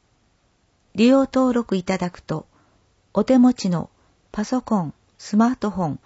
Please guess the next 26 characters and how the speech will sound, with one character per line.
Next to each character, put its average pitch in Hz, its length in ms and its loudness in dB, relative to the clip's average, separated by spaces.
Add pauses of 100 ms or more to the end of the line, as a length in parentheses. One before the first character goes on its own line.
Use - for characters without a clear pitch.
(320)
タ 214 120 -2
ブ 226 120 0
レ 262 80 4
ッ 254 60 0
ト 226 160 -2
な 214 120 2
ど 190 140 -4
が - 180 -8 (760)
数 269 280 0
千 254 280 2
冊 220 300 -6
の 180 120 0
本 226 520 2
を 170 60 -4
所 185 180 -4
蔵 185 200 -2
す 175 160 -10
る 170 160 -6 (360)
本 240 240 4
棚 233 280 2
に 233 220 0
変 190 200 -4
身 170 300 -6
し - 180 -10
ま 143 140 -6
す。 - 300 -20